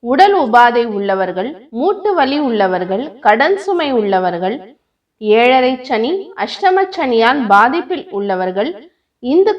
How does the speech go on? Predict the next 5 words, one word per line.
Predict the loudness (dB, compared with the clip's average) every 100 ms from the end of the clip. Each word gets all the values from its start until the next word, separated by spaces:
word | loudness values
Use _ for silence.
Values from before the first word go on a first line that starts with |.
| 2
கோவிலுக்கு | 2 2 -2 -4 -8
சென்று | -6 -4 -4 -2
வழிபட | 0 0 -2 -2 0 -2 -6 -20 _ _
நிவாரணம் | -4 4 4 4 2 -2 -4
கிடைக்கும். | -6 -6 -6 -12 -16